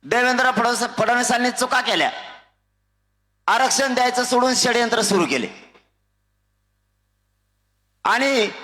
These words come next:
त्या षडयंत्रात मला उघडं पाडायचा प्रयत्न केला. मी काहीच चूक नाही केली.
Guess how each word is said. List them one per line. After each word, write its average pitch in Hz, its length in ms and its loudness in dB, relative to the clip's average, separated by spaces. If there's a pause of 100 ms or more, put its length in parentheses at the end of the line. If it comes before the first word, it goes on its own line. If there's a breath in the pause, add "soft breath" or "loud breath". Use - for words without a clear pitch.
(580)
त्या 262 200 2
षडयंत्रात 247 580 2
मला 226 260 0
उघडं 208 240 2
पाडायचा 196 360 0
प्रयत्न 156 340 -2
केला. 101 240 -4 (2250)
मी 233 220 2
काहीच 277 320 0 (100)
चूक 294 180 0
नाही 247 200 0
केली. 139 260 -2